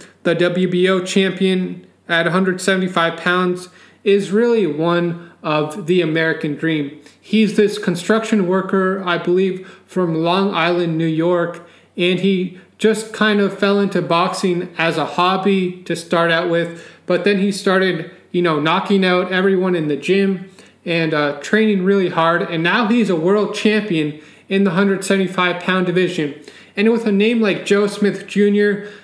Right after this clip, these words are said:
that's really, like, one of the most common names that someone can have. But let me tell you, Joe Smith Junior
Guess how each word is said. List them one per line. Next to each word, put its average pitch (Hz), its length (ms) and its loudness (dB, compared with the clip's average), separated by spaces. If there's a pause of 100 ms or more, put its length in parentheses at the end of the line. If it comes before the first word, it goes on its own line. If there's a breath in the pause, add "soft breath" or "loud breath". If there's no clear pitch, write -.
(100)
that's 180 300 -2
really, 240 160 4
like, 196 420 -2
one 208 140 2
of 208 80 2
the 202 60 2
most 190 320 0
common 202 420 0
names 185 580 0 (440 loud breath)
that 180 580 0
someone 208 400 0
can 185 200 -2
have. 180 420 0
But 156 80 0
let 185 160 2
me 214 180 2
tell 196 220 0
you, 143 180 -2
Joe 196 240 2
Smith 202 420 -2
Junior 185 560 0